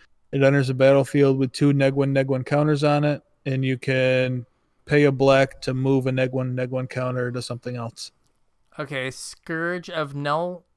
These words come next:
Speaker 2: Neltoth becomes Woe Strider.
Speaker 1: Woohoo!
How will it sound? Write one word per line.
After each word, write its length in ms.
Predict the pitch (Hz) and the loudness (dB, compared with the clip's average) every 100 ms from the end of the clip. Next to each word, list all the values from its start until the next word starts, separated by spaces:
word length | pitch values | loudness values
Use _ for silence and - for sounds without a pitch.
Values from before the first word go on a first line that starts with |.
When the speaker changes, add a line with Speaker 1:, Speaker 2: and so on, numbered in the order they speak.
| _ | _
Speaker 2:
Neltoth 680 | 143 156 165 190 202 - - - - - _ _ | -8 -8 -4 -2 -2 -4 -10 -10 -10 -14 _ _
becomes 340 | 160 156 147 120 | -8 -6 -6 -8
Woe 260 | 131 151 | -4 -4
Strider. 520 | 160 - 120 117 202 - - _ _ | -4 -6 -4 -2 -4 -8 -20 _ _
Speaker 1:
Woohoo! 600 | 220 294 294 320 320 180 | 2 6 6 6 4 2